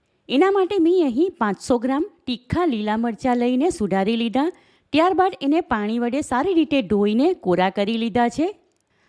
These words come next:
મસાલો વાટવા પહેલાં મરચાં આ રીતના પાણી વગરના બિલકુલ કોરા હોવા જોઈએ. એની સાથે મેં અહીં અઢીસો ગ્રામ આદું લઈને એની ઉપરની છાલ હટાવી દીધી. ત્યારબાદ એને પણ પાણી વડે સારી રીતે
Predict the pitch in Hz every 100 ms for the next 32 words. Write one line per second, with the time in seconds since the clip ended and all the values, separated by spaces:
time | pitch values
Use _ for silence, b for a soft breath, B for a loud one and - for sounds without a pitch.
0 | _ 226 233 320 349 403 220 170 196 240
1 | 247 226 233 320 226 214 214 294 330 -
2 | 330 269 - 269 302 226 262 359 330 240
3 | 277 311 214 190 - 285 285 202 208 226
4 | 233 233 220 247 247 349 - _ _ _
5 | _ - 254 339 370 339 381 330 339 349
6 | 262 330 - 208 320 - 330 254 269 277
7 | 196 196 226 240 254 247 392 - 233 -
8 | 208 - 311 320 330 - 202 240 180 175
9 | - 185 220 240 202 311 - b b b
10 | 294 330 349 381 - 208 208 - 320 349
11 | 208 208 233 240 262 262 285 370 294